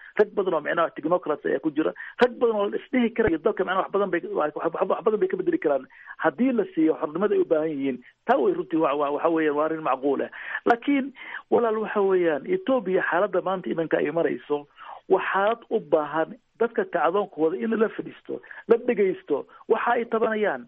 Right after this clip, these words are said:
Haddaan la yeelin, way adkaanaysaa micnaha, yani, qof in la bedelo, qofka lagu bedelo, xaalad wax badan kama, kama, kama bedelaysaa. Inkastoo dhalinyarada iminka la magacaabay ay yihiin dhalinyaro mutacalimiin ah, oo dadka, dadka ay ku kalsoon yihiin,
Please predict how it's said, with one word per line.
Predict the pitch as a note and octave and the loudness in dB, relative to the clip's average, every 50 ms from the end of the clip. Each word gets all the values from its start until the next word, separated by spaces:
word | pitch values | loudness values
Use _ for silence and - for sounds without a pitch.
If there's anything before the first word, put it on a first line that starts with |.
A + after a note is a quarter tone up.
| - - | -8 -4
Haddaan | - A#3 G#3+ B3 C#4 C4 A#3+ | -4 -2 0 0 0 2 2
la | A3 | 2
yeelin, | G3 F3+ E3 D#3+ E3 F#3+ G#3 G3+ G3 - _ _ _ _ _ | 2 2 4 4 2 2 0 -2 -6 -14 _ _ _ _ _
way | E3 F#3+ - | 0 2 2
adkaanaysaa | - - - - A3+ A#3+ A#3+ G#3+ - - F#3 E3 | 2 0 0 0 0 0 0 0 -2 0 -2 -2
micnaha, | E3 E3+ E3 F#3 F#3 F3+ | 0 0 0 0 0 0
yani, | F3 D3+ D#3 D#3 - | 0 0 -2 -2 0
qof | - G#3+ A3 C#4 | -2 -2 -2 -2
in | A#3+ G#3 | -2 0
la | F#3+ | 0
bedelo, | - E3 D#3+ E3 D#3+ | 0 0 0 2 0
qofka | E3 A#3 - - G#3 | 0 0 0 0 -2
lagu | F#3+ F#3+ F#3+ A#3 | -2 0 0 0
bedelo, | F#3 F3 - C#3 C#3 D3 D3+ - - - - - - | 0 0 2 2 2 2 0 -2 -6 -20 -16 -8 -2
xaalad | - F#3+ A3+ B3+ A#3+ | 0 2 2 2 0
wax | A3+ - G3 | -2 -2 -2
badan | A3+ G#3+ | -2 -2
kama, | G#3 G#3 G3 G#3+ | -2 -2 -2 -2
kama, | - G3+ F#3+ G3 | -2 -2 -2 -2
kama | F#3+ - G3 A3 | -2 0 0 0
bedelaysaa. | F#3+ F3+ E3+ F3 D3+ C3+ A#2+ - C#3+ - | 0 0 0 0 0 -2 -4 -6 -6 -4
Inkastoo | - B3 B3+ B3+ A3+ B3 A#3 - A3+ A#3 A3+ | -2 0 0 0 0 -2 0 0 -2 -2 0
dhalinyarada | G3+ F3+ F#3 G#3+ A3+ A3 A#3 | 0 0 2 2 2 0 0
iminka | A3+ G#3 F#3 F#3+ | -2 -4 0 0
la | F#3+ E3+ | 0 2
magacaabay | D#3 D#3+ D3 C#3+ C3+ C#3 D3 E3 F3 E3+ - _ _ - | 0 0 0 0 2 2 2 2 0 -2 -6 _ _ -2
ay | - A3+ | 0 0
yihiin | A3+ G#3+ G#3+ | 2 2 2
dhalinyaro | G#3 G3 G#3 G#3+ G#3 | 2 2 2 2 0
mutacalimiin | G3 F#3+ - E3 D3+ D#3+ E3 E3+ F3+ F3+ D#3 D3+ | -2 -2 -2 0 0 2 0 0 0 0 0 0
ah, | E3 F3+ - _ _ - - - | -2 -4 -6 _ _ -20 -20 -6
oo | - - E3+ | -2 0 0
dadka, | E3 A#3+ A3+ A#3 G#3 G#3 | 2 0 0 0 -2 -4
dadka | F#3 G3+ - - G#3+ | -2 -2 -2 0 -2
ay | F#3+ | -2
ku | G3 G#3+ | -2 0
kalsoon | - G3 E3 - - F#3 E3+ | 0 0 0 0 0 0 0
yihiin, | D#3+ D3 C#3 D#3 E3+ F#3 | 0 -2 -2 -2 -2 -2